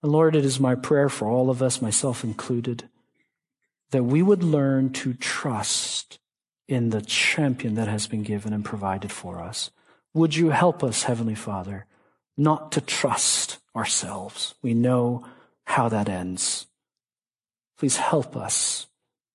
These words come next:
to love the Lord Jesus more, to embrace him as our great champion. Thank you for all the spiritual blessings we have in Christ.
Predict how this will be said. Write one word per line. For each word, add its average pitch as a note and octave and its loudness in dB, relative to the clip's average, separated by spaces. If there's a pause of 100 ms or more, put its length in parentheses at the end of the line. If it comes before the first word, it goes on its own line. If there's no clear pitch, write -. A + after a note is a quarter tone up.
(180)
to - 2
love C#3 2
the C3+ 0
Lord A#2 -2
Jesus G#2+ -6
more, A#2 -10 (600)
to - 2
embrace C3+ 2
him A2+ -8 (680)
as B2 2
our A2 -2
great G#2+ -6
champion. A#2+ -8 (1300)
Thank D3+ 0
you C3+ 0
for B2 -2
all D3+ 4
the D3 2
spiritual C3 0
blessings B2 -2
we B2 -2
have A2+ -2 (380)
in C3+ 2
Christ. - -4